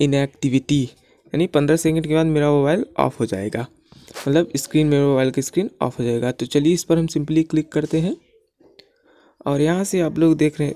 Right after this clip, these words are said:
हैं, देख सकते हैं मेरा पन्द्रह सेकंड पर है। मैं इसे तीस सेकंड कर सकता हूँ, एक मिनट कर सकता हूँ, या दो मिनट, या फिर पाँच मिनट, या फिर दस मिनट,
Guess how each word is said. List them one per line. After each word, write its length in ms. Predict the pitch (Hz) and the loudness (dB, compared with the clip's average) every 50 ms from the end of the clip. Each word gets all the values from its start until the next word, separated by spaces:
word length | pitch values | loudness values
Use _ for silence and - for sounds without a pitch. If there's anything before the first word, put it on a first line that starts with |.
| - - - - _ - | -8 -14 -20 -10 _ -2
हैं, 260 | 160 170 202 226 - - - | 0 0 0 -2 -4 -8 -6
देख 220 | 143 139 147 151 - | -2 0 0 0 0
सकते 260 | - 143 - - 165 | -2 -4 -2 -2 0
हैं 60 | 170 | 0
मेरा 160 | 165 156 156 | 0 0 -2
पन्द्रह 280 | 147 - 139 135 139 147 | -2 -2 -2 0 0 -2
सेकंड 360 | 147 - 143 135 151 147 147 | -2 -4 -4 -2 -2 -4 -2
पर 140 | - 151 151 | -2 -2 -2
है। 180 | 165 202 254 262 | 0 0 -2 -2
मैं 300 | 190 156 151 147 147 - - _ - | 0 0 0 0 -2 -4 -8 _ -14
इसे 220 | 139 - - 151 151 - _ | -8 -2 -2 -2 -2 -2 _
तीस 200 | - 143 147 147 | 0 0 0 0
सेकंड 340 | - - 143 143 156 143 143 | -2 -4 -2 -2 -2 -2 -2
कर 160 | - - 147 | -2 -4 -4
सकता 300 | 151 151 147 - - 143 | -4 -4 -6 -6 -4 -4
हूँ, 280 | 143 151 151 151 156 151 - - | -2 -2 -2 -2 -4 -6 -4 -2
एक 220 | - 139 135 135 | -2 -2 -2 -2
मिनट 220 | 143 143 147 143 - | -2 -4 -4 -4 -6
कर 160 | - - 139 | -6 -8 -6
सकता 360 | - - 143 - _ - 143 | -4 -6 -6 -6 _ -8 -8
हूँ, 280 | 143 151 156 160 180 202 - - - - - - - - _ - | -6 -4 -4 -4 -6 -8 -10 -16 -20 -20 -20 -20 -20 -18 _ 0
या 100 | 139 139 | 0 0
दो 240 | 131 127 139 147 147 | 2 4 4 4 4
मिनट, 400 | 151 147 151 156 160 160 156 - | 4 2 0 0 0 0 0 -2
या 140 | 135 131 131 | -2 -2 -2
फिर 160 | - 147 135 | -2 -2 -2
पाँच 360 | 135 - 135 139 147 160 - 147 | -2 -2 -2 -2 -2 -2 -4 -4
मिनट, 320 | 151 151 156 160 156 - | -2 -2 -2 -2 -2 -2
या 140 | 147 135 131 | -2 -2 -2
फिर 220 | - - 147 135 | -2 -2 -2 0
दस 220 | 131 123 117 - - | 2 0 0 0 -2
मिनट, 280 | 110 107 - 107 - - | -6 -6 -6 -6 -8 -10